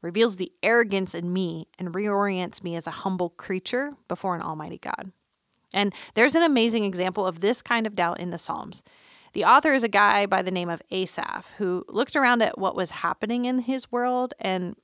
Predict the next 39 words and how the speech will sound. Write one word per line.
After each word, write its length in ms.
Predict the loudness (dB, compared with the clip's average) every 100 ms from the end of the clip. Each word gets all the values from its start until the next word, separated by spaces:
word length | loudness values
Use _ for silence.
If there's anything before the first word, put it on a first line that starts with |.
| _
his 300 | -10 -6 -6
faith 260 | -2 -2 -2
began 300 | -4 -2 -2
to 80 | -4
slip 240 | -8 -8
and 100 | -8
slide. 420 | -6 -6 -8 -12 -20 _ _ _
It 80 | -4
didn't 240 | -2 -2
feel 180 | 0 0
so 200 | 0 -4
solid. 480 | -4 -6 -6 -12 -16 _ _ _ _
And 120 | -4 2
so 220 | 4 2
listen 360 | 2 2 2 0
to 140 | 0
the 120 | 0
progression 800 | 0 -6 -2 2 2 2 -2 -2
of 120 | -6 -8
Asaph's 600 | -6 -4 0 0 0 -4
thoughts 440 | -2 0 0 -4
and 200 | -8 -8
feelings 560 | -8 -8 -4 -4 -4 -6
in 240 | -6 -4
Psalm 420 | -4 -6 -4 -6 -8
seventy-three. 720 | -8 -8 -8 -12 -14 -14 -16 -20 _ _ _ _ _ _ _ _ _ _ _ _ _ _ -20 -20 -20 -20 -20 -12
Truly 320 | 0 4 4 4
God 260 | 6 6
is 140 | 4 0
good 300 | 2 2 2
to 100 | -2
Israel, 460 | -2 -2 -4 -4
to 140 | -6 -2
those 340 | 2 2 0
who 140 | -4 -6
are 100 | -6
pure 320 | -4 -2 -2
in 160 | -2
heart. 460 | -6 -4 -4 -6 -16